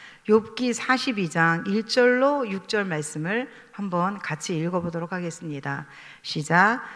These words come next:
욥이 여호와께 대답하여 이르되, "주께서는 못하실 일이 없사오며 무슨 계획이든지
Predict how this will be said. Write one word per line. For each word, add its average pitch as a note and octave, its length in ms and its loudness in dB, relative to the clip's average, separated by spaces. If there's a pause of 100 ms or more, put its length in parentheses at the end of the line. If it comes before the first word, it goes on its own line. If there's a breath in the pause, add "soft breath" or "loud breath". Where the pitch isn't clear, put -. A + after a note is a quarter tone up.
(180 loud breath)
욥이 G#3 680 4
여호와께 F#3 480 4
대답하여 F3 580 2
이르되, D3+ 580 0 (300 loud breath)
"주께서는 G3 880 2
못하실 A3+ 680 2
일이 G3 200 4
없사오며 E3 960 2 (320 loud breath)
무슨 C4 520 2
계획이든지 F#3 960 4